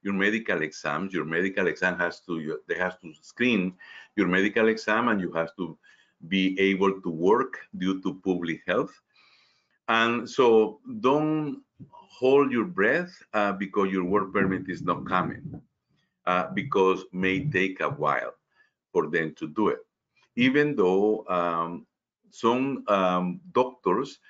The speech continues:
you can go with the U C I number that you will receive, uh, from the, uh, uh, from the, from the email, then you will receive it in the acknowledgement of the claim letter that you have there in the number three.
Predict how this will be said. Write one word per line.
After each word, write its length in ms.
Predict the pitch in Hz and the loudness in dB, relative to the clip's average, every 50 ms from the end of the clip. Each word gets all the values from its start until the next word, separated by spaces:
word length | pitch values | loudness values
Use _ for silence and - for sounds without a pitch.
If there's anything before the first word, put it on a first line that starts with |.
| _ _ _ _ _ _ _ | _ _ _ _ _ _ _
you 220 | - 104 117 120 123 | -2 0 0 0 2
can 220 | 143 135 131 127 | 2 0 0 2
go 180 | 110 117 127 127 | 2 4 4 4
with 200 | 127 131 120 98 | 2 0 0 0
the 140 | 104 98 87 87 | -2 -4 -4 -4
U 160 | 104 131 143 | -4 -4 -4
C 280 | 139 139 - 139 123 120 | -4 -4 -4 -2 0 0
I 100 | 117 123 123 | 0 0 0
number 540 | 113 110 113 127 139 143 131 113 98 92 | 0 0 2 0 0 0 0 -2 -2 0
that 220 | 85 90 85 85 82 | -2 -4 -6 -4 -4
you 100 | 95 101 | -4 -2
will 200 | 104 110 110 101 | -2 -2 -2 -2
receive, 640 | 104 104 98 - - - 76 73 78 107 156 185 180 _ _ _ _ _ _ _ _ _ _ _ _ _ _ _ _ _ | -4 -6 -6 -6 -10 -10 -8 -6 -4 -4 -6 -8 _ _ _ _ _ _ _ _ _ _ _ _ _ _ _ _ _ _
uh, 360 | 95 92 90 90 92 92 90 | 0 0 2 2 2 0 0
from 280 | - 101 95 90 92 90 | 0 0 0 0 0 -2
the, 240 | 90 87 87 82 | -2 -2 0 2
uh, 340 | 82 80 82 82 82 80 80 - _ _ _ _ _ _ _ _ _ - | 2 2 2 2 0 0 -2 -4 _ _ _ _ _ _ _ _ _ -2
uh, 320 | 92 87 85 82 82 82 | 0 2 2 2 0 -4
from 280 | - - 90 87 85 82 | -4 -2 -2 -2 -2 -2
the, 260 | 80 80 80 80 76 71 - | -4 -4 -4 -4 -6 -8 -4
from 140 | - 87 85 | -4 -4 -2
the 240 | 82 85 - 107 120 | -2 -6 -2 0 0
email, 420 | 143 143 104 78 82 113 139 151 143 _ | 2 2 2 0 0 -2 -2 -6 -8 _
then 440 | - 92 87 85 85 87 85 82 78 | -2 -2 0 -2 -4 -6 -8 -8 -6
you 160 | 87 95 101 104 | -4 -2 0 0
will 120 | 110 107 | 0 0
receive 420 | 101 104 98 98 - - 107 104 | 0 -2 -4 -4 -4 -4 -2 2
it 180 | 110 107 101 - - | 2 2 0 0 -2
in 200 | 90 87 82 82 | -4 -4 -2 -2
the 140 | 85 85 80 | -2 0 0
acknowledgement 840 | 76 78 82 82 87 98 110 113 113 110 - - 87 85 82 80 - | 0 0 -2 -2 0 0 2 0 -2 -2 -4 -6 -6 -6 -6 -4 -4
of 160 | 76 76 - | -4 -4 -4
the 80 | - - - - | -6 -8 -10 -4
claim 200 | - 90 101 110 117 | -2 0 0 0 2
letter 380 | 107 95 87 87 - - - | 2 2 0 0 0 -2 -4
that 240 | - 95 85 78 80 | -2 -2 -6 -6 -4
you 200 | 80 82 82 78 - | -6 -6 -8 -8 -6
have 300 | 80 82 80 85 85 82 | -2 -2 0 0 -2 -2
there 240 | 80 85 80 85 92 | 0 0 2 2 0
in 260 | 110 - 92 85 82 | 0 -4 -6 -8 -8
the 160 | 78 78 78 78 | -6 -4 -4 -4
number 440 | 80 80 78 78 80 80 78 - - - | -2 -2 -4 -4 -2 -2 -2 -2 -2 -2
three. 340 | - 131 123 123 147 - | -2 0 0 0 -2 -4